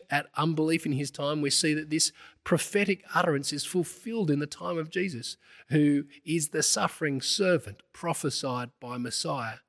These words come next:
And these words strike us here. It's the surprise from the prophet we hear that they could not believe.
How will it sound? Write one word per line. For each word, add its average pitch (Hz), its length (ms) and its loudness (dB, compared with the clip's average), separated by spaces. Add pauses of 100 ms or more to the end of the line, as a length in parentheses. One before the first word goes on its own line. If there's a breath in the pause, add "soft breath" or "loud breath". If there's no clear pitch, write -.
(440 loud breath)
And 170 200 8
these 185 220 6
words 196 300 4
strike 202 520 2
us 175 140 0
here. 107 360 -6 (200 loud breath)
It's 156 260 4
the 160 180 2
surprise 220 760 2
from 180 200 0
the 156 80 2
prophet - 520 -6
we 147 180 -4
hear 160 440 -2 (280 loud breath)
that 165 200 -2
they 160 280 -2 (260)
could 202 360 4
not 165 540 -2 (180)
believe. 104 640 -6